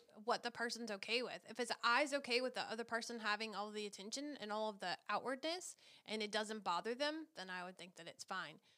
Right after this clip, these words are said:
But if they feel like they're being pushed to be in situations where they're not comfortable, then that's where it's a problem.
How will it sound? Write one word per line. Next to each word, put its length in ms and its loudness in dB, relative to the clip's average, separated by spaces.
But 80 4
if 120 8
they 160 10
feel 240 6
like 180 4
they're 180 2
being 280 -2
pushed 380 0
to 60 -2
be 460 -6
in 160 -6
situations 640 -4
where 160 -2
they're 200 -4
not 200 -2
comfortable, 640 0
then 140 -4
that's 260 0
where 100 -6
it's 140 -10
a 60 -12
problem. 340 -12